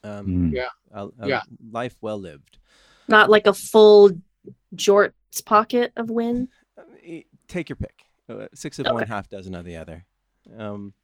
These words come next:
Speaker 1: so anyhow.
Speaker 2: Well, it says he's, uh, in pre-production on something called The Canterville Ghost. So there is an opening on that movie for a composer.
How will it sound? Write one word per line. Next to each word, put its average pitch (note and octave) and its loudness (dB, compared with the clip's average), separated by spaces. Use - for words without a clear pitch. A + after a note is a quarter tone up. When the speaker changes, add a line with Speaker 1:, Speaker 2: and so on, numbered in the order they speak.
Speaker 1:
so F3 -4
anyhow. F3 -2
Speaker 2:
Well, C#3+ 6
it C#3 2
says F#3 4
he's, E3 6
uh, C#3+ 6
in C3+ 8
pre-production C#3+ 2
on A2 2
something B2 -2
called F2+ 0
The G2 -6
Canterville G2 -4
Ghost. - 0
So F2+ 2
there G2+ 4
is A#2+ -2
an A2 2
opening F#2+ -2
on E2 -4
that F2+ -6
movie F2+ -2
for D#2 -6
a - -10
composer. F2+ -8